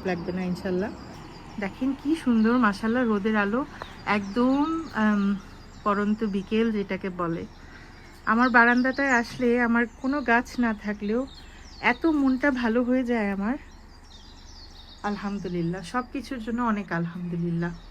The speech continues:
আর কি লাগে বলেন? একদম পড়ন্ত বিকেলের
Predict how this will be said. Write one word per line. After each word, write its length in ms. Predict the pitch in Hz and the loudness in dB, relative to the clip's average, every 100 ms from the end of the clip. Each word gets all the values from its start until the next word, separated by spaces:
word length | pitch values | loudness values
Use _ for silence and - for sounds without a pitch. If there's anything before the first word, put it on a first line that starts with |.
| - - - - - - - | -20 -20 -20 -18 -16 -14 2
আর 140 | 240 262 | 2 2
কি 140 | 226 196 | 0 -2
লাগে 300 | 180 170 180 | -2 -6 -6
বলেন? 280 | 185 196 285 - - - - - - - - - - | -6 -6 -8 -12 -20 -20 -20 -20 -20 -20 -20 -20 -6
একদম 400 | 202 202 240 233 220 | -4 0 0 0 4
পড়ন্ত 420 | 214 226 240 262 | 4 4 2 0
বিকেলের 560 | 220 220 220 220 220 | -2 -2 0 2 2